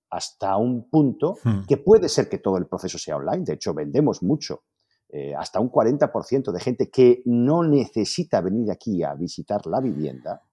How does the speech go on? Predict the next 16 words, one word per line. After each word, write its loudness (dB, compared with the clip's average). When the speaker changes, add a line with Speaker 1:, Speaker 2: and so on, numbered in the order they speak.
Speaker 2:
Ujú. 4
Speaker 1:
o 2
el, -4
el, -4
o 0
el -2
terreno, 4
para 0
entendernos, -2
pero 4
si 2
no 4
es 0
así 2
y 4
necesita 0